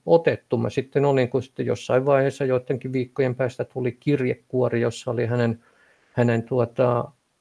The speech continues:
preprinttinsä, ja näkyy, että sitä ei ollut siis lähettänyt mikään sihteeri, vaan siinä hän oli signeerannut siihen kuoreen oman nimensä. Ja, ja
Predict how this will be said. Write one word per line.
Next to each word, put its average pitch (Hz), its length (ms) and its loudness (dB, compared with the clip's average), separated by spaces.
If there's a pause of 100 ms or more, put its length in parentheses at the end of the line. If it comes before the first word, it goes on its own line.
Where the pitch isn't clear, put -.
(100)
preprinttinsä, 143 920 4
ja 131 100 4
näkyy, 151 320 0
että 147 120 -4
sitä 151 320 2
ei 143 100 6
ollut 147 180 0
siis - 260 -10
lähettänyt 156 520 0 (140)
mikään 160 320 -2
sihteeri, 120 1040 -4
vaan 123 180 -2
siinä 110 360 -4
hän 131 140 0
oli 117 200 0
signeerannut 110 1000 0
siihen 107 320 -6
kuoreen 117 540 -2 (540)
oman 107 400 2
nimensä. 107 580 2
Ja, 69 160 -6 (580)
ja 113 220 0